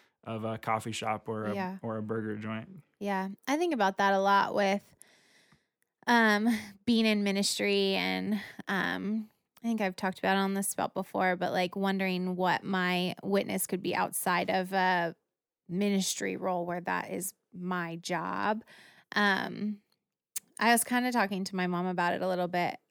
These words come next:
Speaker 2: um, last week about, like, what would it, what would it look like if I didn't work for a church? Like, how would I
Speaker 1: Mm-hmm.
Speaker 2: be different? And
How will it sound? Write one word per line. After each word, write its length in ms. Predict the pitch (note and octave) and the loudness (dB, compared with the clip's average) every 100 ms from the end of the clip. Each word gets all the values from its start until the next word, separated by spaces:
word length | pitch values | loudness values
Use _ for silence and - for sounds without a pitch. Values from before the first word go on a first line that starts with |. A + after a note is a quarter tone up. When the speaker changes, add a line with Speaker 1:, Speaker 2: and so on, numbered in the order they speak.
| _ | _
Speaker 2:
um, 240 | - F3 - | -10 -8 -6
last 320 | - F3 - | -6 -6 -6
week 360 | F3+ E3+ - - | -4 -6 -10 -14
about, 420 | F#3 F#3 D#3 - - _ _ _ _ - | -6 -4 -4 -6 -14 _ _ _ _ -10
like, 120 | G3 | -6
what 220 | G#3 C4+ | 2 4
would 100 | D4+ D4+ | 6 4
it, 160 | A3+ - | 2 0
what 220 | A#3 A#3 | 4 6
would 100 | G#3 | 6
it 40 | |
look 160 | F#3 F3+ | 2 -2
like 160 | F3 F#3 | -4 -4
if 80 | |
I 100 | F3+ | -6
didn't 180 | F3+ F#3 | -6 -6
work 180 | G3 F#3 | -8 -8
for 100 | - | -8
a 80 | F3 | -8
church? 340 | - - - | -6 -8 -6
Like, 160 | G3 F#3 | -6 -4
how 240 | G#3 G#3+ | 0 2
would 140 | G#3+ G#3 | 2 0
I 40 | |
Speaker 1:
Mm-hmm. 80 | F#3+ | 0
Speaker 2:
be 100 | F3+ | -4
different? 520 | F3 E3+ F#3 F3+ F3 | -8 -10 -8 -8 -8
And 260 | F3+ F3 F3+ | -8 -8 -12